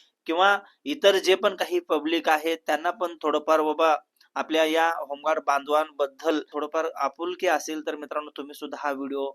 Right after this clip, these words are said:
इतरांपर्यंत शेअर करा. आणि मित्रांनो यामध्ये जसं की मित्रांनो पोलीस आणि होमगार्ड हे दोन कसे आहेत मित्रांनो, आता स-, सर्व म्हणजे पूर्णपणे पब्लिक समोर आपण कशा पद्धतीनं जातात पोलीस आणि होमगार्ड तुम्हाला माहित असणारच,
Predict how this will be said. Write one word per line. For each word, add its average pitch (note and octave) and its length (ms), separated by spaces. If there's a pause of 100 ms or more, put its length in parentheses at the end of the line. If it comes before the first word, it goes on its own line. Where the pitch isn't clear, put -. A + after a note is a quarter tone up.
(360)
इतरांपर्यंत C3 580
शेअर D3+ 280
करा. C3+ 300 (680)
आणि D3 220
मित्रांनो E3+ 440
यामध्ये E3 680 (100)
जसं D#3 240
की G3+ 140
मित्रांनो G#3 460
पोलीस F#3+ 500
आणि E3+ 220
होमगार्ड C#3+ 500 (800)
हे A3 100
दोन A#3 260
कसे A3 220
आहेत A3 120
मित्रांनो, F3+ 320
आता F3+ 220
स-, F3 360
सर्व G3 340 (120)
म्हणजे E3 220
पूर्णपणे F3 480
पब्लिक E3 340
समोर E3+ 260
आपण E3 340
कशा D#3+ 220
पद्धतीनं D3+ 460
जातात C#3+ 320 (160)
पोलीस D3+ 240
आणि C#3 140
होमगार्ड B2+ 340
तुम्हाला C3 200
माहित B2+ 220
असणारच, A2+ 400